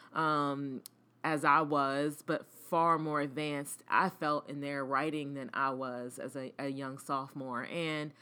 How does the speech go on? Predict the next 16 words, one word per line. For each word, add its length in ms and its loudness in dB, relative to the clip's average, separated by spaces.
I, 180 10
I 120 2
just, 320 0
I 100 2
was 180 2
always 380 4
inspired 920 0
by 160 4
their 180 0
work. 440 2
I 100 2
never 380 2
really 380 4
had 500 6
negative 540 0
specific, 800 -6